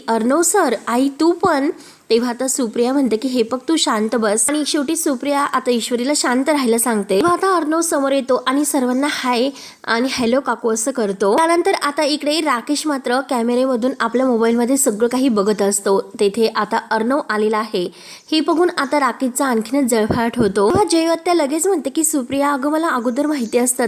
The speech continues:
तर मी अगोदर काही पाहुण्यांना बोलावून ठेवलं असतं, म्हणजे राकेशला वगैरे." तेव्हा अर्णव जयू आत्याकडे बघतो. त्यावर आता अर्णव म्हणतो की, "काकू, मी तयारी व्यवस्थित केली आणि तुम्हाला एवढं सगळं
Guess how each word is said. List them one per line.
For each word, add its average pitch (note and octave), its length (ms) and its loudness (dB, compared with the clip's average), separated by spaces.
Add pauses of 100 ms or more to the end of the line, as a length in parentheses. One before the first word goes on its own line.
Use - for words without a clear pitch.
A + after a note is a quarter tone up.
तर A#3+ 120 0
मी C4 280 -2
अगोदर A#3 320 0
काही C4 240 -2
पाहुण्यांना A#3 460 -2
बोलावून A#3+ 400 0
ठेवलं A3 280 2
असतं, G3+ 340 0 (380)
म्हणजे A3+ 240 2
राकेशला A#3 500 -2
वगैरे." G3 460 0 (300)
तेव्हा C4 220 0 (100)
अर्णव B3 320 0
जयू A#3 220 0
आत्याकडे A#3 360 -2
बघतो. A#3 480 0
त्यावर D#4+ 280 2
आता G4+ 260 0
अर्णव D#4+ 220 -2
म्हणतो F#4+ 280 0
की, D#4 120 -6
"काकू, C#4+ 460 -4 (400)
मी F4+ 140 -18
तयारी D4+ 360 0
व्यवस्थित C4+ 420 2 (100)
केली B3+ 260 2
आणि C#4 340 0
तुम्हाला D#4+ 240 0 (140)
एवढं C#4+ 260 0
सगळं D4 340 0